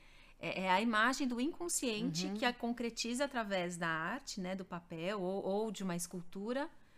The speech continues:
Speaker 1: E aí eu consigo dar nome pra isso, né, e falar, "Não, isso é isso, isso é aquilo." Né? O preto nem sempre é a morte. O preto pode ser um céu estrelado também, ou pode ser
Speaker 2: Uhum.
Speaker 1: alguma coisa assim, né?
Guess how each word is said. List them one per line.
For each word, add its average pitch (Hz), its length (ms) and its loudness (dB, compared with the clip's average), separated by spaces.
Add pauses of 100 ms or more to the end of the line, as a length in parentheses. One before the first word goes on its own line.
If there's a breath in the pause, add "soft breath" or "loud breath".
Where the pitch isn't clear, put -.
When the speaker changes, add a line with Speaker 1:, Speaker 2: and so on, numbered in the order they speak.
(280 loud breath)
Speaker 1:
E 214 120 -4
aí 208 140 2
eu 220 80 2
consigo 247 480 -2
dar 247 200 0
nome 226 600 2
pra 185 180 -2
isso, 170 380 -4
né, 170 200 -4
e - 20 -8
falar, 190 320 -6
"Não, 185 180 -2
isso 185 240 -6
é 233 60 -4
isso, 180 340 -8
isso 175 240 -8
é - 20 -6
aquilo." 170 540 -12 (560 soft breath)
Né? 175 300 -4
O 160 40 -6
preto 202 340 -4
nem 220 140 -2
sempre 202 640 -4 (420 loud breath)
é 170 140 -4
a 180 60 2
morte. 175 560 -2
O 160 100 -6
preto 180 320 -6
pode 220 200 -6
ser 240 120 -4
um 254 80 -2
céu 202 220 -2
estrelado 165 640 -6
também, 170 480 -6
ou 165 60 -10
pode 165 180 -8
ser 156 80 -6
Speaker 2:
Uhum. 175 60 -4
Speaker 1:
alguma 175 240 -4
coisa 175 260 -6
assim, 170 360 -6
né? 165 220 -8